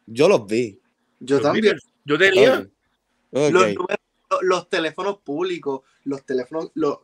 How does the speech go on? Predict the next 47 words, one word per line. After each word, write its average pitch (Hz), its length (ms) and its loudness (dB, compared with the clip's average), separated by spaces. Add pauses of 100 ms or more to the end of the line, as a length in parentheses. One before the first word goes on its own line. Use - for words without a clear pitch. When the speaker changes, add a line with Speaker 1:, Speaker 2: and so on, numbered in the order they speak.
(140)
Speaker 2:
cabrón, 135 360 -6
los, 185 160 -8 (120)
los 139 260 -4
teléfonos 139 360 -8
que 175 80 -4
parecían 165 300 -4
un 170 100 -12
tapa-, - 240 -6
Speaker 1:
¿Te 156 60 -10
Speaker 2:
cabrón. 165 300 2
Speaker 1:
acuerdas, 180 520 4
te 175 80 4
acuerdas 160 360 6
cuando 202 260 4
los 196 160 0
celulares 190 520 -2
tenían 165 260 -4
que 196 120 -6
poner 185 200 0
una 190 120 -4
antena? 175 680 -4 (120)
Eso 160 260 -6
tú 165 100 -12
tal 170 180 0
vez 160 120 -2
no, 170 200 -4
sí, 151 180 -10
lo 190 160 -2
tuviste 147 320 -6
que - 120 -8
haber 185 120 -4
visto, 160 240 -12
si 151 120 -10
lo 127 140 -4
vi 147 160 -4
yo, 147 220 -2
que 139 120 -4
tenías 143 280 -4
que 180 160 -4
moler 180 280 -2
la 160 200 -2
parte 160 320 -2
de 185 100 -2
arriba 175 300 -4
en 170 60 -8
el 151 120 -8
carro. 131 460 -4